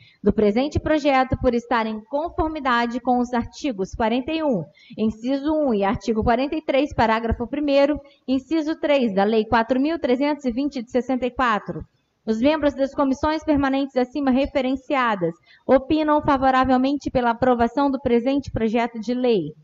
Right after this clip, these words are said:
Sala das Sessões, quatorze de agosto de dois mil e dezoito, Jaime Ferreira de Figueiredo, relator.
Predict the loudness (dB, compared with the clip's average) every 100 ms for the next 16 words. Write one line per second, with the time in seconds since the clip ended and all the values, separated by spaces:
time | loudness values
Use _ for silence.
0 | _ _ _ _ -2 2 2 0 -2 -2
1 | -2 -2 0 -2 2 4 4 2 0 2
2 | 4 4 2 -2 0 2 0 -2 0 4
3 | 4 4 -4 -10 _ -8 -2 0 0 -2
4 | -2 0 0 0 -2 -4 -6 -2 0 2
5 | 0 0 0 -2 0 0